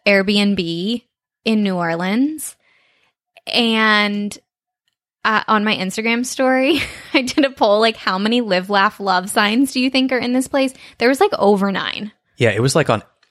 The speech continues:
Speaker 2: every single wall. They
Speaker 1: They
Speaker 2: had
Speaker 1: didn't
Speaker 2: at least
Speaker 1: all say "live, laugh, love,"
Speaker 2: y-
Speaker 1: but it was, like,
Speaker 2: that style. Like,
Speaker 1: "Enjoy your life."
Speaker 2: yeah.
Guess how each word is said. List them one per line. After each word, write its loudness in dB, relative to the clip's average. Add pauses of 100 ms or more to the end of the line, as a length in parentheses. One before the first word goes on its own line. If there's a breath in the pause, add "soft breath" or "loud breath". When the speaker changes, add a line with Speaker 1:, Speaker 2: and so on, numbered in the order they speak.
(220)
Speaker 2:
every -2
single -4
wall. -10 (120)
They -2
Speaker 1:
They 4
Speaker 2:
had 2
Speaker 1:
didn't -4
Speaker 2:
at -8
least 4
Speaker 1:
all 4
say -2
"live, 0
laugh, -2
love," 2
Speaker 2:
y- -12
Speaker 1:
but -2
it -4
was, -8
like, 0
Speaker 2:
that 0
style. -4 (220)
Like, -4
Speaker 1:
"Enjoy 2
your 2
life." -4
Speaker 2:
yeah. -6